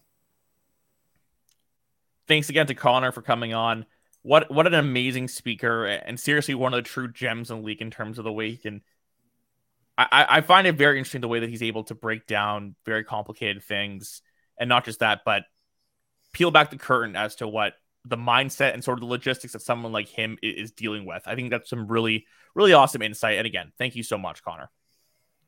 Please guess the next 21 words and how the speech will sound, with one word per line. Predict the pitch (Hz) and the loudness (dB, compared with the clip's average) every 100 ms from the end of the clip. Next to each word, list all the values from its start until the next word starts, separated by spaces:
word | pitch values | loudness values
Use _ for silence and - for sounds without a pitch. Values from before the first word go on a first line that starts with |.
| _ _ _ _ _ _ _ _ _ _ _ _ | _ _ _ _ _ _ _ _ _ _ _ _
So | - 135 135 - _ - | -6 -2 -2 -4 _ -10
for | 139 | -8
now, | 127 139 156 139 104 113 | -6 -2 0 2 0 -2
we're | 113 123 | -8 -8
gonna | 156 | -6
get | 170 131 127 | -4 -4 -4
to | - 120 117 113 | -8 -8 -6 -8
an | 110 | -10
interesting | - 147 156 120 | -10 -12 -12 -12
topic, | - 98 95 98 - | -8 -6 -6 -10 -10
a-, | 110 - | -12 -8
another | 117 120 120 113 - _ _ _ - | 0 0 2 -2 -6 _ _ _ -6
interesting | 156 139 151 | -6 -4 -4
player | - 131 | 2 2
within | 127 127 | 2 -2
the | 117 | -2
A | 113 | -2
H | 110 | -2
L, | 120 | 0
and | 117 | 2
that's | 123 | 0